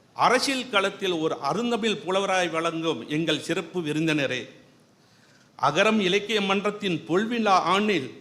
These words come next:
ஆகாய கங்கை போல் வந்து அறிவும் அன்பும் பொழியும்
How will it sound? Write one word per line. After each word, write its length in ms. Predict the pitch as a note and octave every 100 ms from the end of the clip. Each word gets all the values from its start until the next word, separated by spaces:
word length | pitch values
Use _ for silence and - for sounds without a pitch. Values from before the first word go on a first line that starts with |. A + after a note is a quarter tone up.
| - - - _ -
ஆகாய 600 | D3 G3+ G#3+ A3+ B3+ C4 F#3
கங்கை 260 | G3 G#3+ G#3
போல் 260 | G#3+ G#3 F#3
வந்து 260 | A3+ G#3+ B2+ A2 - - - _ C3+
அறிவும் 540 | E3 G3+ A3 B3+ B3 E3+
அன்பும் 360 | G3+ A3+ A3+ A3
பொழியும் 480 | G3 F#3+ F#3 E3